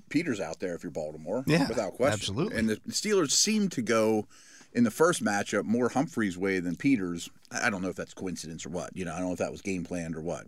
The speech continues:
Speaker 1: but, or, you know, play-by-play type of thing. But
Speaker 2: Yeah.
Speaker 1: they'd be an outs big.
Speaker 2: Uh, Ronnie Stanley has been limited both days. I expect
Speaker 1: It
Speaker 2: him to play, but he's not what he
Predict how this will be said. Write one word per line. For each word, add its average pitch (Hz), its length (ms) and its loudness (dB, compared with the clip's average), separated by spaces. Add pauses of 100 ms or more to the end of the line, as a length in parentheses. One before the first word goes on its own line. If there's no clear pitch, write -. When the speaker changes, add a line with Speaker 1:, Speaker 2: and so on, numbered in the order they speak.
Speaker 1:
but, 82 160 -8
or, 82 180 -6
you 82 280 -8
know, 82 120 -6
play-by-play 98 560 -2
type 78 220 -10
of - 80 -18
thing. 65 180 -10
But - 120 -2
Speaker 2:
Yeah. 107 80 6
Speaker 1:
they'd 95 80 4
be 151 60 4
an 110 60 2
outs 131 200 -2
big. 123 320 -2 (680)
Speaker 2:
Uh, 131 400 6
Ronnie 143 280 8
Stanley 139 460 8
has 127 120 6
been 110 220 4
limited 117 360 6
both 117 220 4
days. 120 460 2 (160)
I 131 80 6
expect 139 300 6
Speaker 1:
It - 80 2
Speaker 2:
him 110 100 6
to 104 80 2
play, 104 240 4
but 117 120 2
he's 175 240 0
not 87 260 0
what 80 140 -10
he 85 100 -8